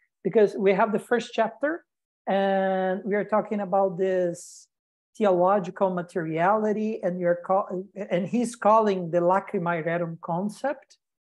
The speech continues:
that is fiction building a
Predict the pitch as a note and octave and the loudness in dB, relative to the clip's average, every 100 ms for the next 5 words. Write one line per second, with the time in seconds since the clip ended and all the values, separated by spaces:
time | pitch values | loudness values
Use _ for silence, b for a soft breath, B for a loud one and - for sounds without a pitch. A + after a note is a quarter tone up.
0 | _ - F#3 F3+ F#3 F3+ F#3 - - B3+ | _ 0 4 6 6 4 -2 -10 -2 -2
1 | B3 - C#4+ D#4 B3+ _ _ - D#3+ G#3+ | -2 -2 -2 -2 -8 _ _ -10 -4 0
2 | A#3 A3 G#3+ G#3+ | 0 -2 -4 -6